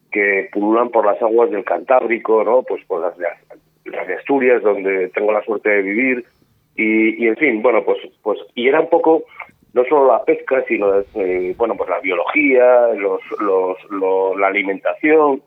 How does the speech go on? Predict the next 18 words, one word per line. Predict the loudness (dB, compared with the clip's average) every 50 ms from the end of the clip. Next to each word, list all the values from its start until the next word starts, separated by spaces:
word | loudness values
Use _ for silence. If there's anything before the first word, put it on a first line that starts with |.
| -10
en | -8 -6
fin. | -4 -4 -4 -4 -6 _ _ _ _ _ _ _ _ _ _ _ _ _ -6
Es | -4 -4 -4 0
una | 0 2 2
revista | 2 2 2 0 0 0 0 0
de | 0 0
pesca, | 0 0 -2 -2 -2 -2 -2 -2
pero | 0 -2 0 0
también | -2 0 -2 -4
es | -2 0
una | 0 2
revista | 2 2 0 0 0 0 0 -2 -2 _ -4
proteccionista, | -2 -2 -2 -2 -4 -6 -6 -6 -6 -4 -4 -2 -4 -6 -6 -10 -12 -6
¿no? | -6 -6 -6 -6 _ _ _ _ _ _ -6
Sin | -6 -4 0
caer | 0 2 2 4 4
en | 4 2
el, | 2 2 0 -2